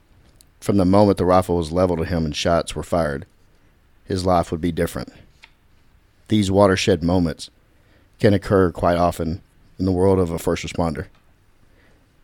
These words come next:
Our guest has over twenty-six years of law enforcement experience, twenty-one years Marion I O P D, now slips on vest and gun belt for Cedar Rapids I O P D.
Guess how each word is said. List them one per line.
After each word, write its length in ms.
Our 140
guest 320
has 160
over 160
twenty-six 540
years 220
of 60
law 140
enforcement 440
experience, 540
twenty-one 520
years 380
Marion 400
I 160
O 140
P 140
D, 280
now 140
slips 340
on 220
vest 320
and 80
gun 220
belt 240
for 280
Cedar 280
Rapids 320
I 80
O 120
P 140
D. 220